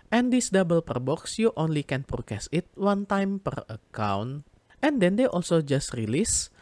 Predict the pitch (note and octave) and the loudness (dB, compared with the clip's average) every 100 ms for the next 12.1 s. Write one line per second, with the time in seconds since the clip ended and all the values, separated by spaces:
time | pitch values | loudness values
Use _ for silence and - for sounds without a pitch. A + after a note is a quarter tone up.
0 | - - D4 D#4+ - A#2 - F3+ - - | -16 -2 0 0 0 -2 2 0 0 -6
1 | - C#4 C#4 G#3+ F3 F#3 G3 G3 B3 - | -4 0 4 4 4 0 0 0 0 0
2 | F3+ - - D#3+ D#3 D#3 D#3 D3 - G#2 | -2 -2 -6 -2 0 0 -2 -4 -4 -2
3 | C3+ A#3 - - E3 D#3 D#3 - D#3+ E3 | -2 -2 -4 -4 0 4 2 2 0 0
4 | D#3+ D#3 D3+ D3+ D3 D#3 - - D3+ D3+ | 0 -2 -2 -4 -2 -2 -2 -4 -2 0
5 | C#3+ - A#2 B2 C#3 C4 - - - B3 | -2 -6 -6 -2 -2 -2 -8 -20 0 0
6 | - D#3 C#3 C#3+ F3 - D#3+ D#3+ C#3 C3 | 2 -2 0 0 -2 0 0 2 0 -4
7 | - A2+ A2 D3 F#3+ C#4+ _ _ - C#4 | -4 -4 -4 -2 -2 -4 _ _ -2 0
8 | D4+ C#3 - F#3+ - B3+ C4 B3+ - D#3 | 0 -2 2 0 2 0 2 0 2 0
9 | D3+ - D3 - C3 D#3 E3+ F#2+ - - | 0 0 -4 -2 -2 -2 -2 -6 -8 -4
10 | D3 B3+ - _ - G#3 B3+ - B2+ B2+ | 0 0 -2 _ -2 0 2 0 -2 0
11 | D#3+ - D#3+ E3+ D#3 C3+ - A2 - E3+ | -2 -2 0 2 0 -2 -4 -6 -2 -4